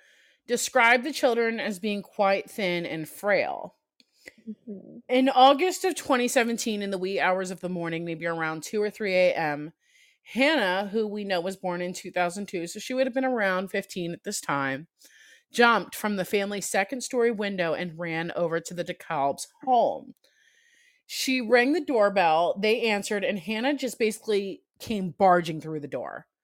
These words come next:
Speaker 1: Dana stated that Hannah was covered in grass and weeds and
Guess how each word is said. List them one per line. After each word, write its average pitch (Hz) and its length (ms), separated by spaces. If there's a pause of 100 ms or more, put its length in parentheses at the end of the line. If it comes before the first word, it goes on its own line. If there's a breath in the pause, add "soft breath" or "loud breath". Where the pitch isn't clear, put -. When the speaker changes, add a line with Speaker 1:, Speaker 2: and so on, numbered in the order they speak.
(520)
Speaker 1:
Dana 262 320
stated 240 480
that 220 160
Hannah 214 480
was 185 280
covered 208 540
in 196 180
grass 175 380
and 220 140
weeds 160 520
and 156 520